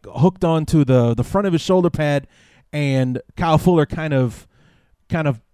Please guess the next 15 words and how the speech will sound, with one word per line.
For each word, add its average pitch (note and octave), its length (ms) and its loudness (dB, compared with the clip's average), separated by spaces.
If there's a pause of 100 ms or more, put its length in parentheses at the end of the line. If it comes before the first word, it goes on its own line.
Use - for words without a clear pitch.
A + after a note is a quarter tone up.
(240)
ripped, C3 520 -6
you D3 140 2
know, B2 200 4
r-, C#3 60 0
like, C3+ 260 -4
raked D3+ 260 2
him D3+ 100 -2
across D3+ 340 -2
the C3+ 100 -10
chest E3+ 360 -6
and, C3+ 320 -6
you D3+ 80 -4
know, B2+ 120 2
kind D#3 240 -4
of, B2+ 200 -4